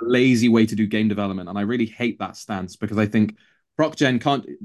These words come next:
any r-, complete proc gen with no s-, no, I don't know, rules behind it is just noise. But if you, if you put an intelligent rule set behind any kind of proc gen, you can build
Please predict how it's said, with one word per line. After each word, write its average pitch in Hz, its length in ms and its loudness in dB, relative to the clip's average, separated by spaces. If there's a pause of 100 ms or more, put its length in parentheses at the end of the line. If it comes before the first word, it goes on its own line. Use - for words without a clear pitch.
any 160 320 4
r-, 120 220 -6
complete 156 420 0
proc 160 220 -6
gen 160 200 -4
with 120 140 -2
no 127 500 -2
s-, - 140 -18 (120)
no, 131 480 2 (760)
I 117 80 -2
don't 113 80 0
know, 107 80 0
rules 120 320 0
behind 117 360 -2
it 131 160 -8
is 104 120 -8
just 117 200 -8
noise. 98 500 -2 (520)
But 131 60 0
if 151 120 -2
you, 147 160 2
if 139 140 -4
you 147 80 -2
put 147 160 -4
an 143 80 0
intelligent 135 480 -4
rule 120 160 -2
set 117 220 -8
behind 110 320 -4
any 120 120 -2
kind 110 140 -8
of 104 80 -10
proc 104 200 -10
gen, 98 180 -6
you 98 100 -2
can 101 140 -4
build 110 320 -2